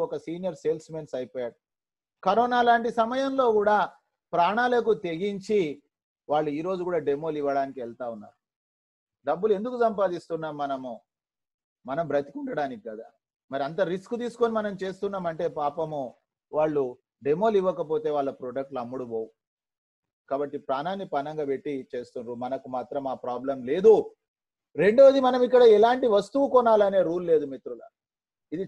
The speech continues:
చాలా ప్రధానమైనటువంటి విషయం. ఆ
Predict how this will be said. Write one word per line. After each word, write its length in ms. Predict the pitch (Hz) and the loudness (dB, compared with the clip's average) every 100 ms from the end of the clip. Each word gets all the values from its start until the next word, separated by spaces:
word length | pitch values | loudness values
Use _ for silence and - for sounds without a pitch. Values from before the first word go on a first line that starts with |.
| 175 | 0
చాలా 240 | 165 214 202 | 4 4 4
ప్రధానమైనటువంటి 1040 | 170 143 175 208 202 180 170 156 151 143 175 135 - _ _ - | 0 0 -2 -2 -4 -4 -4 -4 -6 -4 -4 -6 -8 _ _ -18
విషయం. 340 | 113 - 147 110 _ _ _ _ _ _ _ _ _ | -16 -4 -2 -2 _ _ _ _ _ _ _ _ _
ఆ 40 | 220 | 2